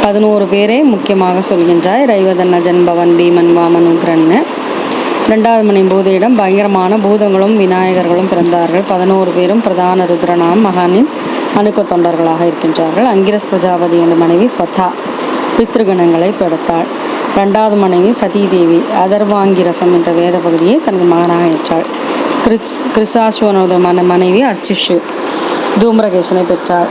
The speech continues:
திஷுனா நான்கு குழந்தைகளை பெற்றாள். வேதசிரஸ், தேவலர், வைனன், மனு. தார்க்ஷர் கஷ்யபருக்கு, தார்க்ஷர் என்ற பெயர் கொண்ட கஷ்யபருக்கு வினதை, கத்ரு, பதங்கி, யாமினி. ஞாபகம் இருக்கா கத்ருவெல்லாம்?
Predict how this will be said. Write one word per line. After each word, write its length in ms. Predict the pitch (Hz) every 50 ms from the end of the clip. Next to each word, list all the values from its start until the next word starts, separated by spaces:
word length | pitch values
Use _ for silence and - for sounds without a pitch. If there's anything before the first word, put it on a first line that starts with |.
| - - - - 190
திஷுனா 440 | 202 196 - 240 226 220 214 214
நான்கு 380 | 214 202 185 185 190 202 190 170
குழந்தைகளை 440 | 170 185 170 175 185 180 170 170 165 -
பெற்றாள். 280 | 170 151 - 175 170
வேதசிரஸ், 680 | 165 175 180 190 185 196 185 - 190 180 214 247 - -
தேவலர், 400 | 185 180 180 175 175 185 214 220
வைனன், 320 | 196 180 175 175 180 190 196
மனு. 280 | 185 165 165 165 165 - - - - - - - - - - - - - - 190
தார்க்ஷர் 560 | 214 214 214 233 247 - - - 226 190 175 - - -
கஷ்யபருக்கு, 720 | - 196 196 - 233 214 190 202 196 190 165 - 220 233 311 381 349 226
தார்க்ஷர் 440 | 202 196 208 220 - - - 233 220
என்ற 200 | 220 214 196 196
பெயர் 220 | 180 190 190 185
கொண்ட 180 | 180 180 175 180
கஷ்யபருக்கு 640 | 175 185 - - 190 175 180 180 170 - - 233 285 392 403 - - - - - - - - - - - - - -
வினதை, 420 | 214 233 247 262 254 262 269 240
கத்ரு, 420 | 208 226 214 - - 240 226 226
பதங்கி, 480 | 208 208 214 208 208 208 202 202 202 196
யாமினி. 460 | 196 185 185 185 185 180 180 - - 202
ஞாபகம் 200 | 202 208 220 226
இருக்கா 300 | 233 220 - - 302 381
கத்ருவெல்லாம்? 640 | 330 226 220 214 - 233 226 220 226 254 330 359 233